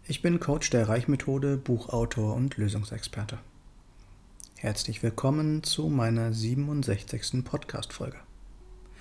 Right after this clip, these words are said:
Natürlich soll es hier wie immer nicht um mich gehen, sondern ich möchte,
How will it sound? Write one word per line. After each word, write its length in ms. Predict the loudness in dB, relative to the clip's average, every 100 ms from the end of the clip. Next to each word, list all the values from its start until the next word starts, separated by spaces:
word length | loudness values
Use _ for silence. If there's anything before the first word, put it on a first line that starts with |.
| -18 -16 -16 -18 -20 -2
Natürlich 500 | 2 6 8 8 6 4
soll 160 | 6
es 100 | 6
hier 240 | 6 4 6
wie 100 | 6
immer 220 | 8 8
nicht 320 | 8 4 0
um 180 | 2 4
mich 220 | 2 0
gehen, 320 | 0 2 2
sondern 300 | 2 2 2
ich 160 | 0 -2
möchte, 360 | -2 -2 -4